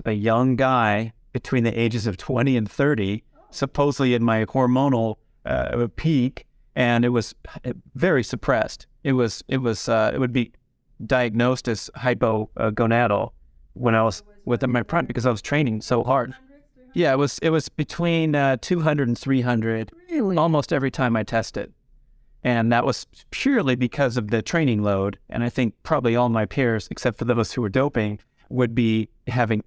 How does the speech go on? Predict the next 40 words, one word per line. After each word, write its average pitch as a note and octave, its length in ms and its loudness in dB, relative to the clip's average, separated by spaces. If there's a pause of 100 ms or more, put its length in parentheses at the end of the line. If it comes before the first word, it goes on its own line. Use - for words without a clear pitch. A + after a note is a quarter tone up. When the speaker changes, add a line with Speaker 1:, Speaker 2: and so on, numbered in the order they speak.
Speaker 1:
all F#3+ 180 4
kinds B2+ 280 0
of G2+ 100 -4
suppressed - 540 -4
markers A2+ 580 0
and, G#2 200 -6 (380)
and B2 160 0 (540)
elevated C3 460 2
inflammatory B2+ 640 0
markers, A#2 680 0 (300)
um, A2 240 2
suppressed - 440 -2
immune C3 280 2
function. A#2+ 540 0 (280)
All F#3 140 0
kinds D#3 320 0
of A2+ 60 0
crap A2+ 280 0
is G2+ 160 0
wrong G#2+ 300 2
with G#2+ 160 -2
an, A2+ 120 -4 (120)
a, - 120 -6
a, - 180 -6
an G#2+ 140 0
elite B2+ 220 2
athlete A2 640 0 (220)
because A#2 300 -2
they're, A2+ 340 2
they're A#2 120 0
right B2 220 2
on B2 140 2
the A2+ 120 0
edge B2 300 0
of G2 80 -4
health C#3 400 -4
all B2 160 2
the G#2 100 -4
time. E3 360 -2
Speaker 2:
Huh. E3+ 200 -4